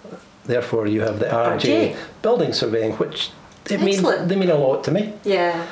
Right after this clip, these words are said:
Speaker 1: Uh, the overriding <laughs> factor, I'm sorry, I'm laughing.
Speaker 2: <laughs>
Speaker 1: Uh,
Speaker 2: Where this is going.
Speaker 1: to s-,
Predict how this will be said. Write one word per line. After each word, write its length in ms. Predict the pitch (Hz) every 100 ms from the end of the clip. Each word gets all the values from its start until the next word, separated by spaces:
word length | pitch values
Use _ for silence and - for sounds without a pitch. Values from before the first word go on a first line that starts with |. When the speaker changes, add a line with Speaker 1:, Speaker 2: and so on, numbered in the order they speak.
| - - - - - -
Speaker 1:
Uh, 540 | 170 180 170 170 170 - - - - 208 208 190 180
the 140 | 156
overriding 640 | 196 214 220 151 226 147 147
<laughs> 120 | -
factor, 360 | 156 180 175 107
I'm 140 | 92
sorry, 300 | - 139 120
I'm 120 | 101
laughing. 440 | 107 139 147 90 -
Speaker 2:
<laughs> 60 | - - - 175 -
Speaker 1:
Uh, 500 | 143 143 135 131 135
Speaker 2:
Where 340 | 240 214 196
this 180 | 180 190
is 100 | 170
going. 300 | 185 175 175
Speaker 1:
to 80 | - - - 143
s-, 440 | 147 587 587 -